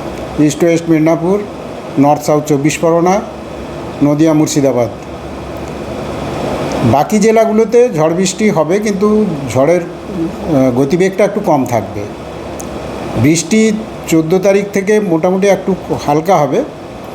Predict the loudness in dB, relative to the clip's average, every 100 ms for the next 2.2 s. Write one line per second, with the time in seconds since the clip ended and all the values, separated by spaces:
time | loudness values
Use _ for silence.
0 | -14 -12 -12 -12 -10 -10 -6 0 0 2
1 | 2 4 4 4 2 4 4 2 2 2
2 | 4